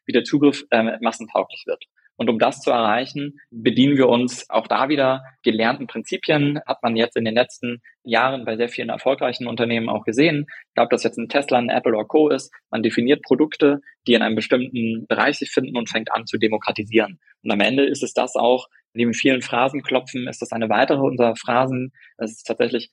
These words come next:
Democratizing Access to Longevity and Health Span Optimization.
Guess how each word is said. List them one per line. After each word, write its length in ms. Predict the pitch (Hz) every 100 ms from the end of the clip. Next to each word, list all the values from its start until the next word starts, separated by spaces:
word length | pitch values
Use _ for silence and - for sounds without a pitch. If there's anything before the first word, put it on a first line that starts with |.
| -
Democratizing 920 | 117 120 120 113 120 113 113 113 113 117
Access 520 | 120 - 110 - -
to 280 | - 113 107
Longevity 640 | 120 107 104 104 - - -
and 180 | - 71
Health 140 | 95
Span 220 | - 90
Optimization. 600 | - - - 85 87 -